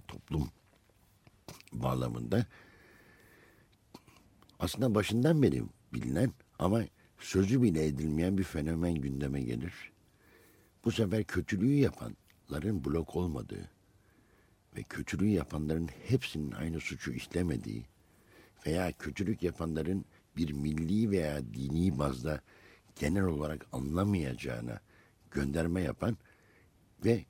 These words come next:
kötü a-, olarak adlandırılan cenahta bazı iyilerin de olduğu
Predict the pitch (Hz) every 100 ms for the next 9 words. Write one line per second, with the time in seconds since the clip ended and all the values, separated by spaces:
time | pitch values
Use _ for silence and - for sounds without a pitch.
0 | - 95 90 143 - _ _ - - -
1 | 69 76 71 71 69 73 71 67 73 76
2 | 65 90 95 85 - 123 120 - - -
3 | - _ - 71 71 82 110 110 87 85
4 | 87 82 85 92 76 64 58 50 50